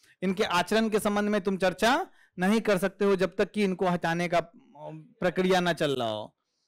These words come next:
उसके बाद इसके क्षेत्राधिकार को संसद द्वारा कम नहीं किया जा सकता है, बढ़ाया जरूर जा सकता है। सेवानिवृत्ति के बाद वकालत नहीं कर पाएंगे,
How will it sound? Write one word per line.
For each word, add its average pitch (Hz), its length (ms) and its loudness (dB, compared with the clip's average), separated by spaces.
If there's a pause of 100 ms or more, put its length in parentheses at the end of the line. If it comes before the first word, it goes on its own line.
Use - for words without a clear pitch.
(140)
उसके 233 260 0
बाद 170 360 2 (920)
इसके 185 260 0
क्षेत्राधिकार 190 680 2
को 202 180 0
संसद 180 400 -2
द्वारा 185 300 4
कम 214 380 -2
नहीं 262 320 4
किया 269 260 0
जा 240 160 2
सकता 175 420 -2
है, 104 300 -6 (400)
बढ़ाया 160 840 2 (280)
जरूर 175 500 2
जा 156 220 0
सकता 127 400 -6
है। 98 260 -10 (680)
सेवानिवृत्ति 214 680 2
के 220 140 0
बाद 190 400 2
वकालत 180 560 0
नहीं 208 200 0
कर 214 140 2
पाएंगे, 165 600 -4